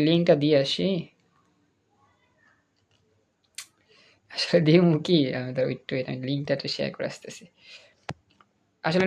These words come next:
নতুন একজন জয়েন করবে তো আর কি, ও বুঝতেছে না, এখন তো ক্লাসের সময় অ্যাসাইনমেন্ট দিচ্ছে, আমি ওকে কীভাবে এটা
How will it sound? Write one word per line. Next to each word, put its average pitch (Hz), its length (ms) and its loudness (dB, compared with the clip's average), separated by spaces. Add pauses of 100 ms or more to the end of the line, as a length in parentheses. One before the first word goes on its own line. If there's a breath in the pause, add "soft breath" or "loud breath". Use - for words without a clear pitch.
(120)
নতুন 185 220 6
একজন 202 180 4
জয়েন 165 260 6
করবে 170 260 2
তো 180 120 2 (120)
আর 131 160 4
কি, 147 100 -2
ও 139 80 4 (220)
বুঝতেছে 185 420 0
না, 151 120 -2 (440)
এখন 156 240 0
তো 151 100 2
ক্লাসের 165 360 2
সময় 147 160 0
অ্যাসাইনমেন্ট 143 340 -2
দিচ্ছে, 147 260 -4 (1000 soft breath)
আমি 151 200 -2
ওকে 143 200 -2
কীভাবে 143 300 2
এটা 135 100 0